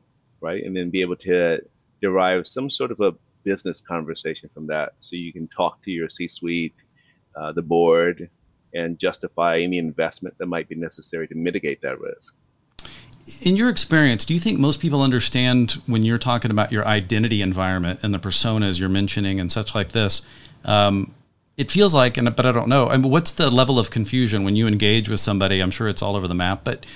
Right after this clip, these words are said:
Speaker 2: in general, are there some things you could point out where people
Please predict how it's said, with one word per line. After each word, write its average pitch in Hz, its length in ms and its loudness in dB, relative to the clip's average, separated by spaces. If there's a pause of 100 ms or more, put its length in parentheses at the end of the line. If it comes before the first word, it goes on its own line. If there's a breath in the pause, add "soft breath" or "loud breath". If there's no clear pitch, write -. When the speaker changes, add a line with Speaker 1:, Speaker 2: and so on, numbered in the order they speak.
(280 loud breath)
Speaker 2:
in 151 160 6
general, 117 540 6
are 113 140 4
there 110 160 2
some 110 380 2
things 127 320 2
you 117 60 0
could 92 160 -4
point 117 240 2
out 113 220 0
where 101 380 0 (420)
people 107 440 0